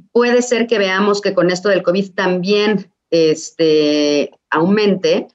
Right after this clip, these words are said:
es porque la gran mayoría de ellos tienen estos conflictos familiares, ¿no? Eh, lo mismo, hay pobreza, hay violencia dentro de la casa,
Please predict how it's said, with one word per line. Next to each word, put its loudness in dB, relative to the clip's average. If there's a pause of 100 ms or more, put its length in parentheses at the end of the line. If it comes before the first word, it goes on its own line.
(560)
es -2
porque -2
la 0
gran 2
mayoría 2
de 2
ellos 0
tienen 2
estos -2
conflictos -2
familiares, -2 (140)
¿no? 0
Eh, 0
lo -2
mismo, 0 (360)
hay -2
pobreza, 0
hay -2
violencia 0
dentro -2
de 0
la -2
casa, -4